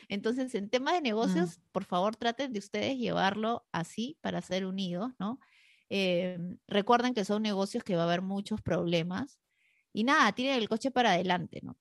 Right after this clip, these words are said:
Speaker 1: Y de hecho ha habido, o sea, ha habido momentos en que yo le he dicho a Lalo, "¿Sabes qué? Quédate con todo, no me importa, no te voy a reclamar", así ya, ¿no?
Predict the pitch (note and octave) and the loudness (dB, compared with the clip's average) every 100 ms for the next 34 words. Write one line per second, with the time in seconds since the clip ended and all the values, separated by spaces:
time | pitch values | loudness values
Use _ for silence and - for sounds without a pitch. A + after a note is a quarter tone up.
0 | _ A3+ B3+ C4 D4 A3+ A3+ A#3+ B3 D#3+ | _ 6 6 10 10 10 8 4 0 0
1 | - E3 F3+ B3 C#4+ A3+ G3 G#3+ B3+ G#3 | 2 4 4 4 2 0 -2 -4 -4 -6
2 | E3+ F#3+ F#3+ A#3 - - - _ _ G3+ | -6 -4 -4 -4 -8 -20 -20 _ _ -4
3 | G#3 A3+ B3+ A3 F#3 G#3 G3 G3 A#3 - | -4 -2 0 0 4 4 4 2 -2 -8
4 | _ _ _ _ - C4 - C#4 C4+ - | _ _ _ _ -2 -2 0 2 2 2
5 | - C4+ C#4+ E4+ G#3 E3+ E3+ A#3+ A#3 A#3+ | 2 4 4 2 0 -2 2 4 4 2
6 | A#3+ A#3 G#3 - A3+ G#3+ G3+ - A3 B3 | 0 -2 -6 0 4 4 4 0 0 0
7 | A#3+ A3 A#3+ A#3 A3 F3+ F#3+ A3 D#3+ - | 2 4 4 2 2 2 2 2 0 0
8 | B3+ F3+ F#3+ | 2 2 2